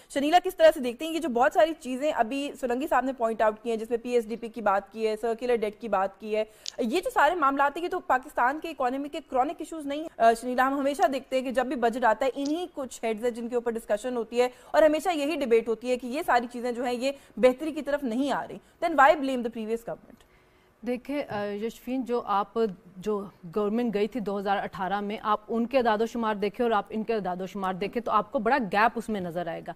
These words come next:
Speaker 1: हम्म।
Speaker 2: पहली बात तो ये कि जिन माशी इशारों को ये मुस्बत कह रहे हैं, एक तो इन्होंने baseline उसकी change की है। इन्होंने ये किया है कि कुछ को दो हज़ार बारह के साथ compare कर दिया, कुछ को दो हज़ार उन्नीस में जब आप नेग-, negative में आपकी growth जारी थी कोरोना की वजह से, उनके साथ उसको compare कर दिया है।
Speaker 1: हम्म।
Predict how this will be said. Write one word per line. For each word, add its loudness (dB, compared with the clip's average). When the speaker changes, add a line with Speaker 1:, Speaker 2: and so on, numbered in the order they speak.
Speaker 1:
हम्म। -16
Speaker 2:
पहली 4
बात 2
तो -4
ये -2
कि -4
जिन 0
माशी -2
इशारों 0
को -4
ये -2
मुस्बत -2
कह 2
रहे 2
हैं, -4
एक -2
तो 0
इन्होंने -2
baseline 0
उसकी -4
change -8
की -14
है। -12
इन्होंने 0
ये 0
किया 2
है 0
कि -4
कुछ -4
को -2
दो 2
हज़ार 2
बारह 0
के -4
साथ 2
compare -2
कर -2
दिया, -4
कुछ -8
को -4
दो 2
हज़ार 0
उन्नीस -2
में 0
जब 0
आप 0
नेग-, 2
negative 0
में 0
आपकी 0
growth 0
जारी 2
थी -6
कोरोना -4
की -6
वजह 0
से, -2
उनके -2
साथ 2
उसको -4
compare -4
कर -8
दिया -10
है। -8
Speaker 1:
हम्म। -12